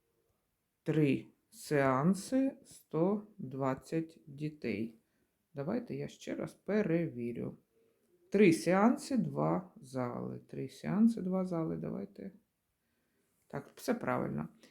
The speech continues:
І один зал, один сеанс, невідома кількість дітей. І так, це наша з вами загальна величина, так?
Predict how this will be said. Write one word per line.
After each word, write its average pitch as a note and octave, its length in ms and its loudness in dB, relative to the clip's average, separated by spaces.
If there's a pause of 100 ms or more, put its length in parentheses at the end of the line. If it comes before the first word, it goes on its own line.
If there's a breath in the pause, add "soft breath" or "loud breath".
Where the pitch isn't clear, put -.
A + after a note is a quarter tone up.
(240 soft breath)
І G3 540 8 (320)
один E3+ 680 10 (680)
зал, F#3 720 4 (580)
один D3+ 640 6
сеанс, G#3+ 760 4
невідома D3+ 600 8
кількість C#3+ 600 -6
дітей. C3+ 540 -8 (360 soft breath)
І F3 120 0
так, - 380 2
це F#4 180 6
наша D3+ 360 6
з C3 80 -8
вами C3 340 -2
загальна E4 600 4
величина, C#4+ 760 4
так? C#4 360 -2